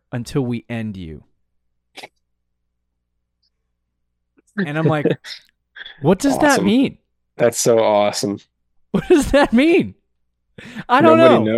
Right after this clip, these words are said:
Speaker 2: knows.
Speaker 1: But I totally wanna tread water until we bury them.
Speaker 2: Right.
Speaker 1: Okay. All right.
Speaker 2: That's
Speaker 1: That's what you
Speaker 2: perfect.
Speaker 1: gotta do in your fantasy leagues. You gotta tread water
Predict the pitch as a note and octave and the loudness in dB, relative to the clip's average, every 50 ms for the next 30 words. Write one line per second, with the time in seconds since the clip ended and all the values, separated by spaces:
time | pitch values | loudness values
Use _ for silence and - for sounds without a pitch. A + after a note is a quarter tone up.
0 | - A3+ G#3 G3+ - - - F#3+ G#3 A3 G#3 - - G#3 G#3 G#3+ A3+ A#3 A#3 A#3 | 0 0 -2 -4 -8 -4 -2 0 0 0 0 0 0 2 2 4 4 4 4 2
1 | G#3+ G#3+ G#3+ G#3 G#3 F3+ - - G3+ G#3 G3 E3+ F#3 F#3+ F#3+ F#3 F#3 D#3 B2+ A#2+ | 2 0 0 0 -2 -4 -2 -2 -2 -2 0 2 2 4 4 4 4 2 -2 -4
2 | C3 - _ _ _ _ _ _ _ _ _ _ _ _ _ _ _ _ _ _ | -6 -8 _ _ _ _ _ _ _ _ _ _ _ _ _ _ _ _ _ _
3 | _ E3+ F3+ F3+ - G3+ F#3 F#3 F3+ D#3 A2+ E3 E3+ G3+ A#3 C4 F#3+ C#3 G2+ F2 | _ -2 -2 0 0 2 2 2 2 2 2 0 2 2 2 2 0 -2 -6 -10
4 | - - - _ _ _ _ _ _ _ _ _ _ - G#2 G#2+ G#2 G2+ F#2+ F2 | -16 -20 -20 _ _ _ _ _ _ _ _ _ _ -6 -2 0 0 0 0 -4
5 | E2 - - _ _ _ _ _ _ - _ _ _ - - _ _ _ _ - | -6 -12 -20 _ _ _ _ _ _ -20 _ _ _ -20 -20 _ _ _ _ -8
6 | G#3 A#3 F#3 F#2+ - - _ _ - C#3 E3+ G3+ A#3+ A#3 D3+ - - _ - - | -6 -6 -6 -8 -10 -16 _ _ -6 -4 -2 0 0 0 0 -2 -8 _ -20 -20
7 | - - - - - G#3 - E3+ F3+ - G#3 A3 - A#3 A3 A#3 A#3+ A3+ G#3+ F#3 | -20 -20 -12 -6 -6 -4 -2 -2 -2 -2 -2 -2 -2 0 0 2 2 2 2 0
8 | G#3 G#3 G3+ G3 F3 D#3+ - F3+ E3+ E3+ E3 D3+ - A#2+ G2+ F#2+ F2+ - - _ | 0 -2 -2 -2 -4 -4 -4 -4 -4 -4 -4 -4 -6 -6 -8 -8 -10 -12 -14 _
9 | _ _ _ _ _ - - - - _ - - - - _ - - - - - | _ _ _ _ _ -20 -20 -20 -20 _ -20 -20 -20 -20 _ -20 -20 -20 -20 -20
10 | - _ _ - - _ - - - - - - - - - - B2+ D3+ D3+ F#3+ | -20 _ _ -20 -20 _ -20 -20 -20 -20 -20 -20 -20 -20 -20 -16 -14 -8 -6 -4
11 | F3 D3+ - - - - F3 E3+ F3 E3+ E3 E3 E3 E3 E3 C3+ A2+ F2 E2 | -4 -4 -6 -10 -10 -6 -6 -6 -4 -2 0 2 4 4 2 0 -2 -6 -10